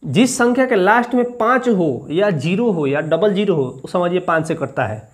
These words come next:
पाँच से कटाइए, पाँच साते पैंतीस, कितना बच गया? पैंतीस, तीन अड़तीस होता है, तीन बच गया, पाँच छक्का तीस, कितना बच गया? दो बच गया, ये पच्चीस हो गया, पाँच आ पच्चीस, कट गया ना। अब देखिए, बताएं कि जिसके लास्ट में पाँच हो, यानी पाँच से कट जाएगा,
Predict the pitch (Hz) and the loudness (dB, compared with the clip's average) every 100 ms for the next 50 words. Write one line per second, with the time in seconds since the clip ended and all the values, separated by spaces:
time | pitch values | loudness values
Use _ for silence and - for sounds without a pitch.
0 | _ _ - 156 143 151 143 147 156 156 | _ _ -2 0 0 -2 0 0 -2 -6
1 | - - _ _ 160 175 196 202 196 208 | -16 -20 _ _ -2 0 2 0 0 0
2 | 196 160 160 120 - - - 180 254 190 | 2 0 0 -6 -8 -20 -12 -2 2 2
3 | 147 123 107 156 165 165 208 208 202 190 | 0 -2 -2 -2 -2 -2 -4 -4 -4 -2
4 | 190 220 202 180 170 170 202 185 165 175 | 0 -2 -2 0 0 0 0 0 0 -4
5 | 170 - - _ 170 196 190 190 208 220 | -6 -12 -20 _ 0 0 -2 -2 2 0
6 | 233 - _ _ - 196 143 - - - | -2 -12 _ _ -8 -4 -4 -6 -16 -20
7 | _ _ - 214 202 156 131 123 214 196 | _ _ -4 0 0 0 2 6 6 4
8 | 190 180 180 - _ _ - 160 165 180 | -2 -4 -6 -14 _ _ -12 -4 -2 -2
9 | 156 127 117 - 151 190 185 180 - 120 | -2 -2 -4 -2 0 2 2 0 -4 -8
10 | - - _ _ _ _ 180 185 175 185 | -8 -18 _ _ _ _ -4 -2 0 -2
11 | - - _ _ - 147 151 143 156 190 | -6 -16 _ _ -6 -4 0 2 2 2
12 | 214 208 175 151 196 233 202 196 226 226 | 2 0 -4 -6 -4 0 2 2 0 -4
13 | 214 220 226 233 208 202 202 196 196 185 | -2 -2 0 0 2 0 0 0 0 0
14 | 135 113 104 | 0 -2 -6